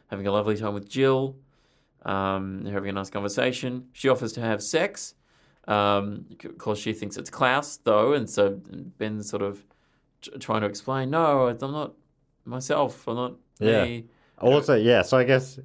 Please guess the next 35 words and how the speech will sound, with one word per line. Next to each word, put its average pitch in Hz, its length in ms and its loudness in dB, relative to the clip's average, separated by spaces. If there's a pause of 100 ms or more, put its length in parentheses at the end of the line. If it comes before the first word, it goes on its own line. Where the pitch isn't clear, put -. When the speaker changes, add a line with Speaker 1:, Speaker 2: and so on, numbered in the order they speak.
Speaker 2:
he's 123 240 0
thinking, 92 600 2
like, 92 360 0
maybe 95 240 0
consent 107 440 -4
stuff, 180 360 -2
like, 87 340 2 (200)
Speaker 1:
Yeah. 104 380 2
Speaker 2:
"I'm 113 140 4
not 143 140 6
actually 143 460 4
Klaus 135 460 4
right 104 180 6
now," 95 220 4
Speaker 1:
<laughs> - 580 -2
Speaker 2:
but 127 100 6
then 131 220 6
it 117 100 6
also 117 280 6
turns 110 320 4
out 98 100 6
he's 98 160 2
also 98 260 2
a 80 60 0
virgin, 95 420 2
so 98 140 0
he's 95 140 2
nervous 104 400 2
about 95 260 0
that. 92 320 2 (340)
Speaker 1:
Yeah. 110 280 4 (100)
Speaker 2:
Um, 90 480 2
'cause - 140 -6
she's 127 240 2
like, 107 340 4